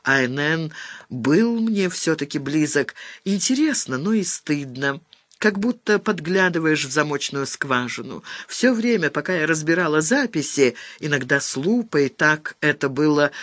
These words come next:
слепо написано, меня мучило чувство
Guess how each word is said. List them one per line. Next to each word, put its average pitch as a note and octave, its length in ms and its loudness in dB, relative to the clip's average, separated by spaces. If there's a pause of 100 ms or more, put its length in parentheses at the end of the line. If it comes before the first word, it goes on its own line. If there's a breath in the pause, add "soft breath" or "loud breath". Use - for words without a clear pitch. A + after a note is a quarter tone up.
слепо D3+ 480 2
написано, C#3+ 680 0 (280 loud breath)
меня A3 240 2
мучило A#3 400 2
чувство G#3+ 560 2